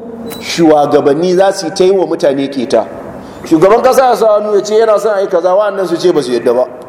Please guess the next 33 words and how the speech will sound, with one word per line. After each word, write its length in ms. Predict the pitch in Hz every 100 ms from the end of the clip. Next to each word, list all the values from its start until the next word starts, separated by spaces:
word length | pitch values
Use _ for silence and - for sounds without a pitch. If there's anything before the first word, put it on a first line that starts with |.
| - - -
Sai, 220 | - 165 160
sai 120 | 160 165
an 60 |
ba 100 | 170
su 120 | 160 156
commission. 360 | 131 127 127 104 - -
In 120 | 208
ba 120 | 202
ba 160 | 180 175
su 80 |
ba, 80 | 160
su 120 | 139 160
ma 120 | 160
ba 100 | 147
za 120 | 139
su 100 | 135
sa 100 | 131
hannu 240 | 117 110 107
ba. 80 | 104 - - - - - -
Ba 160 | 226 233
yanda 200 | 269 285
kuka 260 | - 240 208
iya. 280 | 202 175 139 - - - - - - - - - - - - - - - - - - -
Kaga 280 | 175 202 208
saboda 380 | 220 233 214 170
laifin 380 | 190 175 165 139
talakawa. 520 | 143 135 135 131 123 - - - - - - - - - - - - - - -
Dama 300 | 175 185 185
Allah 220 | 185 202 175
ya 60 | 175
ce, 100 | 175
"Wattaqu 480 | 165 180 220 202 190
fitnatan 540 | - 165 202 202